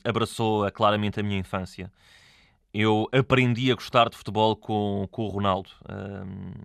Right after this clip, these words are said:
aqueles, eh, jogos, sobretudo dele em Barcelona, foram um regalo para os meus olhos, eh, foram perceber a magia que esta modalidade tem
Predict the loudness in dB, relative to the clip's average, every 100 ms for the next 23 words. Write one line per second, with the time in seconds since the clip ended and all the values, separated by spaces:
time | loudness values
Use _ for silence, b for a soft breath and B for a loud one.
0 | -12 -10 -4 -4 -4 -6 -6 -4 -2 -4
1 | -6 B B B B -12 -2 2 2 2
2 | -4 -2 -2 -2 -4 -2 -2 0 0 0
3 | 2 2 2 0 -2 0 2 0 -4 B
4 | B B B B -8 0 2 2 2 2
5 | 6 6 6 -2 -2 -2 -2 0 2 2
6 | -4 -10 -8 -6 -2 -2 -2 -6 -10 -4
7 | 0 2 2 0 -2 0 0 0 -4 -4
8 | -4 -4 -4 -2 0 0 0 -4 -4